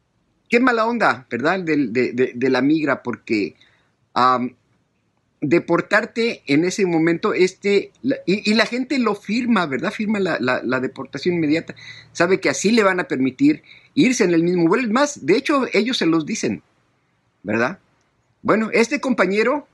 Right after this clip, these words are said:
que, que estaba en el aeropuerto, ¿verdad? Cuando empezó a hacer la migra esto, ¿verdad? Les decía a la gente, "No firme, señora, no firme. ¿Por qué va a firmar? No tiene por qué firmar.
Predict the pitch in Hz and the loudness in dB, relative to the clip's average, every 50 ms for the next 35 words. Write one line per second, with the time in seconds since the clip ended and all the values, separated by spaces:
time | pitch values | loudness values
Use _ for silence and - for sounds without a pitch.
0 | _ _ - 156 156 156 156 151 131 - - 156 147 - - 175 180 180 175 175 | _ _ 2 2 4 4 4 2 0 -2 -2 -4 -2 0 0 0 0 0 0 0
1 | 160 151 139 131 127 127 - - 143 147 151 - - 180 196 - _ _ _ _ | 0 0 0 0 -2 -2 -4 -2 -2 -2 -2 -4 -10 -12 -12 -14 _ _ _ _
2 | _ 110 120 120 123 131 - - - 120 113 117 110 117 117 120 117 113 113 127 | _ -2 -2 0 0 -2 -4 -4 -2 -2 -2 0 0 0 0 0 -2 -2 -4 -4
3 | 113 - 143 147 - 147 131 - - - 92 - 101 110 113 123 123 123 120 120 | -2 -2 -4 -2 -2 -4 -4 -4 -6 -10 -6 -2 -2 0 0 0 -2 -2 -2 -2
4 | 113 113 113 - - - 175 233 - _ _ _ _ _ _ _ _ _ - 101 | -2 -2 -4 -8 -10 -12 -12 -12 -14 _ _ _ _ _ _ _ _ _ -4 -2
5 | 117 151 147 147 147 139 135 147 - 190 185 185 170 196 185 190 196 214 254 254 | -2 0 2 0 0 0 0 0 2 2 2 2 0 -2 0 0 0 0 0 2
6 | - 320 311 294 339 311 277 240 - _ _ _ _ _ _ _ _ _ _ _ | 2 2 2 2 0 0 0 -2 -6 _ _ _ _ _ _ _ _ _ _ _
7 | _ _ - 175 190 240 269 285 277 262 254 277 269 269 - 254 302 302 285 302 | _ _ 0 2 4 4 4 4 4 4 2 0 0 2 2 4 4 6 6 4
8 | 302 302 269 240 - - - - - 262 262 285 277 277 - 240 220 226 233 254 | 4 2 0 -2 -4 -4 -4 0 0 2 2 2 2 2 -2 0 0 2 2 2
9 | 247 247 240 254 247 - 240 254 269 262 - 220 190 - - 247 - 240 214 214 | 2 0 0 0 0 -2 -2 0 0 -2 -2 -6 -6 -4 -4 -4 -2 -2 -2 0
10 | 214 226 254 254 240 - | 0 0 0 -2 -4 -10